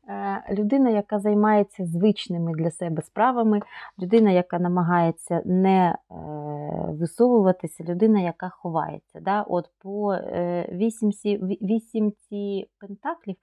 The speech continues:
дуже часто виходить карта заточення, карта, е, в'язниці, або, можна сказати, м, карта вимушеного перебування в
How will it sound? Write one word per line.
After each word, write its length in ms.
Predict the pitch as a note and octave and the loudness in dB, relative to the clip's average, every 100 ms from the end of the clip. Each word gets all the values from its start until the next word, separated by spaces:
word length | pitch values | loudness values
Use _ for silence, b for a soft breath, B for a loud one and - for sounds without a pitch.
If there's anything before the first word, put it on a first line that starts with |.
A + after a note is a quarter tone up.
| b b b b b _ | b b b b b _
дуже 340 | E3+ A#3+ A#3 | -14 -12 -10
часто 420 | G#3+ C#4 C#4+ - | -8 -8 -8 -12
виходить 520 | F#3 F3+ A#3 A3+ G3+ _ | -14 -10 -8 -8 -8 _
карта 480 | G#3 A3 G#3+ G#3 | -8 -8 -8 -12
заточення, 840 | F#3 F#3 - G3+ F#3+ - D#3 D3 C3+ _ | -10 -12 -10 -10 -10 -12 -18 -16 -18 _
карта, 680 | F#3 G3+ - - F#3+ F#3+ F3+ - - F3 | -10 -10 -12 -10 -8 -6 -8 -14 -20 -14
е, 420 | F3 E3+ E3+ E3 | -12 -8 -8 -8
в'язниці, 840 | E3 A#3 G#3+ F#3 F#3 E3 - D#3+ - - | -4 -2 0 2 2 2 -4 -8 -6 -8
або, 340 | D#3+ D#3+ G3+ | -12 -6 -2
можна 340 | G#3+ A#3 G#3 G#3 | 0 0 0 -4
сказати, 680 | - G3+ G#3+ A#3+ - A3 G#3+ B B B B B B G#3 | -4 -6 -2 -2 0 0 0 B B B B B B -20
м, 560 | F3+ F3+ F#3 F#3 F#3+ F3 _ _ _ _ _ _ _ _ _ _ _ - | -12 -8 -4 -4 -6 -10 _ _ _ _ _ _ _ _ _ _ _ -10
карта 400 | A3+ A3+ - G3+ _ - | -8 -6 -2 -4 _ -12
вимушеного 800 | F3+ C4 B3+ - A3+ G#3 G3 G3 | -4 -2 -2 -2 -2 0 -2 -4
перебування 880 | - G3 F#3+ F#3 F#3+ G#3+ A3+ A3 | -4 -4 -2 -2 0 2 2 2
в 80 | F#3+ | 0